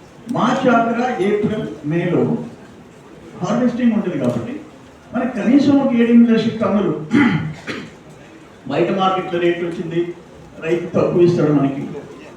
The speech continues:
మార్కెట్ రేట్లో పడిపోయింది, అందరూ మన మీద ఆధారపడతారు.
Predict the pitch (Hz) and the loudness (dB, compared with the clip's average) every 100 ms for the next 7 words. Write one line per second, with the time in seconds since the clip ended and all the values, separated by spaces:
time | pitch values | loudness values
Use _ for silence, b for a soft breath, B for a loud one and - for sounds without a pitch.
0 | - 139 196 202 208 185 175 180 180 - | -8 -2 0 -2 -4 -10 -12 -8 -6 -8
1 | - - - - 196 175 170 165 - - | -12 -6 0 2 2 2 2 0 -2 -6
2 | - - 151 190 196 170 170 175 165 156 | -12 -4 -2 0 0 0 -2 -2 0 2
3 | 160 151 127 - 117 | 2 2 0 -2 -6